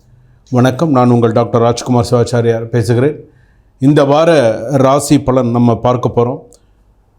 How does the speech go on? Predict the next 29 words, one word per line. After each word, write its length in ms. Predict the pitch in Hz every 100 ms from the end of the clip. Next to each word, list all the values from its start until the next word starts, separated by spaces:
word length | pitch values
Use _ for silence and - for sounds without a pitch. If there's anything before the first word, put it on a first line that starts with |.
| _ _
பதினோராம் 480 | 131 143 151 139 139
தேதியிலிருந்து 600 | 135 131 131 131 139 151
பதினேழாம் 500 | - 127 139 135 131
தேதி 200 | 123 120
வரையில 340 | 120 123 127 143 135 -
ராசி 320 | 127 127 131
பலன்கள்லாம் 560 | 127 123 123 123 127 120
எப்படி 180 | 127
இருக்க 200 | 117 117
போறது, 240 | 110 113 123
உங்களுக்கு 420 | 135 127 123 127
இந்த 120 | 120
வாரம் 280 | 120 131 123
என்ன 180 | 120 131
சொல்றது 400 | 127 120 123 123
அப்படிங்கிறத 440 | 113 120 117 117
நம்ம 180 | 117 117
பார்க்க 340 | 110 117 123 107
போறோம். 240 | 117 135 - _ _ _ - _ _ -
இந்த 140 | 156
வாரத்திலே 500 | 151 160 180 180 170
நம்ம 260 | 160 147 147
எடுத்துக்கொண்டோம் 640 | 135 147 160 156 139 147
அப்படின்னு 300 | 123 135 139
சொன்னால், 380 | 139 131 139 151 - - _ _ _ _ _ _ _ _ _ _ _ -
பன்னிரெண்டு 360 | 143 160 156 143
ராசிக்கு 580 | 143 - 147 147 160
எந்தெந்த 460 | 135 139 170 165 143
கடவுள் 380 | 135 139 156